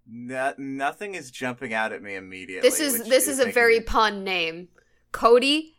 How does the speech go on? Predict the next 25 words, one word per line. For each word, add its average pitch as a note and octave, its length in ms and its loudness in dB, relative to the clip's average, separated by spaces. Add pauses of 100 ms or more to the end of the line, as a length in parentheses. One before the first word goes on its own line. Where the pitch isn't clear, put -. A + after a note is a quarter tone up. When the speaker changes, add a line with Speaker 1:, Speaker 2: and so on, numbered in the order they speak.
(120)
Speaker 2:
Hackins. G3 880 -2 (260)
Speaker 1:
You C3+ 140 -14
keep A#3+ 240 -8
saying E3 380 2
it A#2 140 0
as G#2+ 160 -8
if A#2 120 -8
I'm A#2 180 -4
gonna A2 200 -4
get G#2 300 -2
it. E2+ 180 -10
Speaker 2:
He, C#4 220 0
he C#4 180 -2
works C#4 340 2
with F#3+ 180 -4
computers. F#3 960 -8 (600)
Speaker 1:
Oh, B2+ 840 0 (120)
Cody B2+ 760 -8 (280)
hacks A#2+ 560 -8
in? C3 400 -8 (260)
Speaker 2:
Yeah, G#3 460 0
so G#3+ 280 -4
code A3+ 380 2
hacking. F#3 600 -6 (240)
Code G#3 460 -2